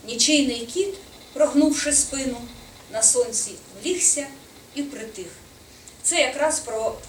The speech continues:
вулицю Воскресенська. Дуже люблю нашу Воскресенську церкву, пам'ятний знак Сумці, карту Сумщини. У місті,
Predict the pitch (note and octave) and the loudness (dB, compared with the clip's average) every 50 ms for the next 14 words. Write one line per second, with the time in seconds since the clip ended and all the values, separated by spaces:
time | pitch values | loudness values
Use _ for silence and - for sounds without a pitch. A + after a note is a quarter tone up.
0 | - - A#3 C#4+ C#4 C4 - - - A3+ A3 A3 - - A#3+ A#3 - - B3 - | -18 -10 -6 -6 -6 -2 -2 -2 -2 -2 -4 -8 -10 -8 -6 -6 -4 -4 0 2
1 | - - A#3 - - - - - - C3 - - - - - - - - - - | 2 4 4 2 0 0 -2 -2 -2 -4 -8 -12 -14 -16 -20 -20 -20 -20 -20 -20
2 | - - - - - - - - - - - - - - - - - - D4 E4+ | -20 -20 -20 -20 -20 -20 -20 -20 -20 -18 -18 -16 -16 -16 -16 -16 -12 -4 -2 0
3 | E4+ D4+ C#4+ C4 B3 - - A#3+ A3+ G#3+ G#3 A3 A3 G#3 - - - G#3+ G#3+ - | 2 2 2 0 -4 -8 -10 -12 -12 -10 -6 -2 -2 -2 -2 -2 -4 -6 -6 -8
4 | - - A3 - - G#3 G3 F#3+ - - - G3 - - C4+ C#4 D4+ F4 - - | -8 -6 -6 -2 0 0 -2 -2 -4 -8 -6 -2 0 0 4 4 4 4 2 0
5 | - C#4 D4 D4 C#4 C4+ B3 - - - - - - - - C4 C4 B3+ B3 B3 | -6 -4 -4 -2 -2 -2 -2 -4 -4 -6 -10 -14 -16 -4 0 2 2 4 4 2
6 | B3 - A3+ A3+ A3 - A#3+ B3+ C4 E4 F4 - - - - - - - - - | 0 -2 -4 -2 0 0 2 2 4 4 4 4 2 -4 -12 -18 -20 -20 -10 -2
7 | - - - D4+ D#4 C#4 C4+ C4+ C4+ C4+ - A#3 A#3 A#3 - - - - - - | 2 2 4 4 4 2 2 2 2 0 0 -2 -4 -8 -14 -18 -20 -20 -20 -2
8 | - C#4+ D4+ D#4+ E4 E4 - - - C#4+ C#4+ C#4+ - - - - - C#4 C#4 - | 4 8 10 10 10 8 6 2 -2 -4 -6 -6 -6 -2 -2 -2 -2 0 2 4
9 | - - - C#4+ D4 C#4+ C4+ C4+ C4+ B3 B3 - - - - - - - - - | 4 6 6 6 4 4 4 4 2 -2 -2 -6 -12 -18 -20 -20 -20 -20 -20 -20
10 | - - - - - - - - - - - - - - - A3 A3 B3 C4 D4+ | -20 -20 -20 -20 -20 -20 -20 -20 -20 -20 -20 -20 -20 -14 -10 -6 -2 0 2 4
11 | E4+ - - - - - - F#3 | 8 8 8 8 6 2 -4 -8